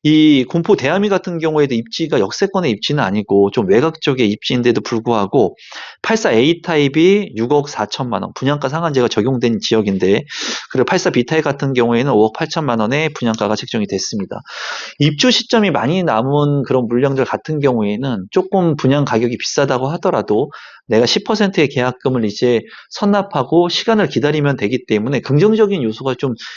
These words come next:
있다고 보여져요. 그런데 후분양 물량 같은 경우에는 이제 많은 돈을 빠르게 주고 입주를 해야 되거나 이제 전세를 통해서 잔금을 치러야 되기 때문에, 어, 자금적인 압박을 많이 받습니다. 그래서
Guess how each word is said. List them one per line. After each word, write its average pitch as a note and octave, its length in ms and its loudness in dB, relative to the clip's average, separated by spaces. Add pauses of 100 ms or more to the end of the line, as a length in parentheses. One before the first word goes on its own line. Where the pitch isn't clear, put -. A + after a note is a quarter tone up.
(120)
있다고 C#3+ 340 2
보여져요. G2+ 580 -2
그런데 C3 420 2 (340)
후분양 A#3+ 400 2
물량 C3+ 260 2
같은 B2+ 420 -2
경우에는 A2+ 640 -2
이제 F#2+ 200 0
많은 F3 380 4
돈을 E3+ 420 4
빠르게 G#3 520 0
주고 B2+ 260 -4
입주를 E3 400 2
해야 D3 180 0
되거나 G#2 500 -2 (300)
이제 A2 180 0
전세를 D3 1000 4
통해서 G3 280 -2
잔금을 C3 420 -4
치러야 A3 320 -4
되기 A2+ 280 -4
때문에, G2 440 -4 (400)
어, G2 140 2
자금적인 E3 640 2
압박을 D#3+ 400 -2
많이 D3 260 0
받습니다. G2 720 -6
그래서 B2 260 2